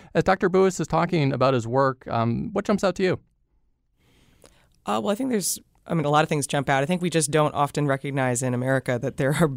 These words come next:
Speaker 2: millions, billions of people around the world that don't have adequate access to vitamins, and that vitamin A deficiency in particular is killing,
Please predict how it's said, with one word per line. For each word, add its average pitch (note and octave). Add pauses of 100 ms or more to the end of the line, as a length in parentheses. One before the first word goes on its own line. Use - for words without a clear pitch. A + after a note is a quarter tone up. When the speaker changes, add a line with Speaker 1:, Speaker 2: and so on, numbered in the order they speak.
Speaker 2:
millions, D3
billions C#3+
of B2+
people D3
around C#3
the B2+
world C#3+
that B2
don't C3+ (320)
have C3+ (120)
adequate C3
access A#2+
to -
vitamins, A#2+
and A#2+
that A#2
vitamin C3+
A B2+
deficiency B2
in A#2
particular B2
is B2 (720)
killing, C3+